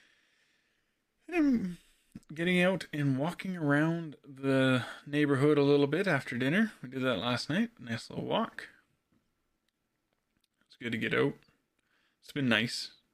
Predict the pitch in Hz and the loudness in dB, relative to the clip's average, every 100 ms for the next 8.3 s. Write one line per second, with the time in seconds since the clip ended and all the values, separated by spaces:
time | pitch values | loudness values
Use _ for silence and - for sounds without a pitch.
0 | - 117 117 123 147 151 131 120 113 110 | -8 -2 0 0 -2 -4 -14 -14 -14 -12
1 | - - - _ _ _ - - - - | -10 -10 -12 _ _ _ -14 -4 0 0
2 | 156 - _ _ 175 - _ _ _ _ | -2 -10 _ _ -10 -10 _ _ _ _
3 | _ _ _ _ _ _ _ _ _ _ | _ _ _ _ _ _ _ _ _ _
4 | 139 170 214 196 180 196 185 185 180 160 | 0 2 2 2 0 0 0 0 2 0
5 | 156 _ _ _ 165 123 127 127 120 117 | -2 _ _ _ -18 -4 2 4 4 2
6 | - _ _ _ _ _ _ _ 139 120 | -6 _ _ _ _ _ _ _ -4 -4
7 | - 185 190 175 135 117 113 - 120 120 | -2 0 2 2 2 0 -2 -4 -4 -2
8 | 131 175 | 0 -2